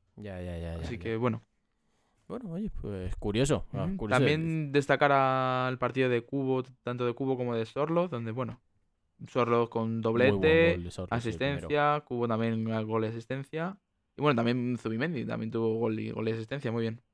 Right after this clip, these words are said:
Speaker 2: Y otro dato curioso de, también de Brais Méndez, que lleva cuatro partidos seguidos marcando.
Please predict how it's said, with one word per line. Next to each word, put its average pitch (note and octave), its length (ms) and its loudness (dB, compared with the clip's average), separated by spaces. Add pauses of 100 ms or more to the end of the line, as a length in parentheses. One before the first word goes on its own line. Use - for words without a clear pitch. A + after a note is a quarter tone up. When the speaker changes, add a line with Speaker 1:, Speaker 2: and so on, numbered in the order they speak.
(360)
Speaker 2:
Y D3 140 8
otro E3+ 160 8
dato E3+ 200 8
curioso E3 260 2
de, C#3+ 200 4
también B2 220 2
de C3 80 4
Brais C3+ 180 4
Méndez, D3 220 -2
que - 80 4
lleva B2 160 8
cuatro C3+ 260 8
partidos C3 300 6
seguidos C3 520 2 (320)
marcando. A#2 480 -4